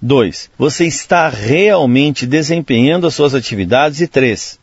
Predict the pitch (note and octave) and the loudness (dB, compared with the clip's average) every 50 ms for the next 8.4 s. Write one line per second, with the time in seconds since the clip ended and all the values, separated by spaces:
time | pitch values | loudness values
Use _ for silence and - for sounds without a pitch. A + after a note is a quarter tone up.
0 | _ - B2 C#3 - - F3 D#3+ - - F3 D#3 E3+ F3+ G3 F#3+ - - - E3+ | _ -2 -2 0 0 0 -2 -2 0 0 2 2 2 2 0 -2 -2 -4 0 2
1 | C3+ B2 C#3 E3 F#3+ F#3+ F#3 E3 - - E3 C#3+ - - B2+ B2 B2 - - - | 2 4 4 2 2 0 0 -2 0 -2 -2 -2 0 2 2 2 2 2 0 -4
2 | C#3+ - E3 D3 A#2+ - C3 C#3+ E3 F#3 F#3+ F3+ F#3 E3+ - G3 F#3 D#3+ B2 A2+ | -2 0 0 0 2 2 0 0 0 2 2 0 0 0 0 0 2 2 2 2
3 | A2+ G#2 - - _ - D3+ D#3 D3+ - E3+ D3 - D#3 C3+ A#2+ C#3+ D#3 D#3+ - | 0 0 -2 -4 _ -2 0 0 -2 -4 -4 -2 0 0 0 0 0 -2 -2 -2
4 | F3 F3 E3 C#3 - - - G3 G3+ G3 F#3 F3+ D#3+ - D3+ C3 A#2+ A2+ B2 A2 | 0 0 0 0 -2 -4 -4 -4 -2 0 0 0 0 0 0 0 2 2 0 0
5 | A2 - - F3 E3+ D3 C3 G#2+ - C#3+ C#3 B2 A2 A2 - _ _ _ _ - | 0 -2 -2 -2 0 0 -2 -2 0 2 2 0 0 -4 -8 _ _ _ _ -2
6 | A#2 B2 A#2+ A2 F#2+ E2+ - _ _ _ _ _ - - - D#3 D3 D#3 C#3 - | 0 0 0 0 -2 -4 -6 _ _ _ _ _ -10 -6 -4 -2 -2 -2 -2 -2
7 | F#3 E3+ - F#3 F3 E3 - D#3 D#3 D3+ - - D3 D3 C3+ D3+ C#3 - D3 C#3+ | -2 -2 0 0 -2 0 0 0 -2 0 0 -2 -2 -2 0 0 0 0 0 0
8 | B2+ - A2+ A2 G#2+ F#2+ E2 - | 0 0 0 0 0 0 -2 -4